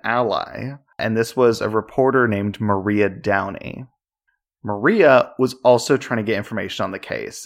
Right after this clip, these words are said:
because she was like, "Nah, this is a murder. This is not the accidental, the tragic accidental death of a eighteen-year-old girl. This is a crime." So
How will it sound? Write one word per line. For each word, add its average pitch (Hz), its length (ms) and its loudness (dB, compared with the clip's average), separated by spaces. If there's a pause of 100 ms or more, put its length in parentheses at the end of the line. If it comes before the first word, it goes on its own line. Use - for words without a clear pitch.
(120)
because 104 600 -4 (380)
she - 200 -4
was 131 200 -2
like, 123 160 2
"Nah, 107 640 4 (520)
this 127 340 2
is 110 180 -2
a 104 60 2
murder. 95 600 -6 (220)
This 156 220 4
is 139 140 -4
not 127 420 2 (100)
the 123 200 -2
accidental, 113 720 0
the 117 140 2
tragic 113 520 2
accidental 107 520 -2
death 98 280 -2 (220)
of 101 160 -6
a 90 240 -2 (180)
eighteen-year-old 98 640 -8
girl. 107 520 2 (840)
This 160 180 2
is - 60 -8
a 98 60 0
crime." 123 800 -8 (960)
So 98 520 2